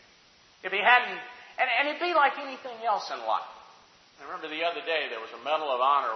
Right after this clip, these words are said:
winner, and he was honored at a gathering. And he was honored because when he was in war, a grenade was thrown, and he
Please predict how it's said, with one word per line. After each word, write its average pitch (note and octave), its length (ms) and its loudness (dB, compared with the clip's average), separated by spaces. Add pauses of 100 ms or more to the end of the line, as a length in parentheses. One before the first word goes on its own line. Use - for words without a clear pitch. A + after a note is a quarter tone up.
winner, G2 280 -10 (680)
and A#2 160 -12
he C3+ 80 -12
was A#2 240 -10 (240)
honored C3 480 0 (240)
at B2 160 -8
a A#2 160 -12
gathering. C3 480 -6 (600)
And B2 40 -20
he B2 80 -14
was B2 240 -14
honored E3 480 2
because C3 480 -2 (400)
when C3+ 200 -12 (200)
he D3+ 120 -12
was C#3 200 -14
in C3+ 220 -12 (420)
war, C#3 480 2 (480)
a A#2+ 80 -14
grenade D3+ 400 -6
was C3 240 -12
thrown, B2+ 400 -4 (480)
and B2 160 -8 (160)
he C3+ 120 -14